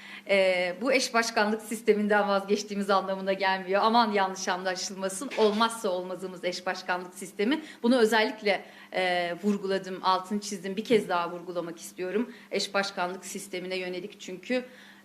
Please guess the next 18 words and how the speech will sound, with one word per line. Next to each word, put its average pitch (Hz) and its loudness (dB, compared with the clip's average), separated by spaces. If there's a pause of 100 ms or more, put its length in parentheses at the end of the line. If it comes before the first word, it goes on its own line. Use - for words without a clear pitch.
(1040)
adeta 214 4 (600)
bilerek, 285 2 (300)
kasti 311 2
bir 277 0
biçimde 262 0 (220)
yıllardır 233 4 (100)
sürdürülen 190 -2 (200)
bir 247 0 (160)
özel 277 4
hedef 180 -4 (100)
alma 170 -2
politikası 175 -8
var. 330 4 (260)
Dolayısıyla 214 0 (220)
bunun 220 4
tekrar 254 0
altını 175 -4
çizerek 202 -2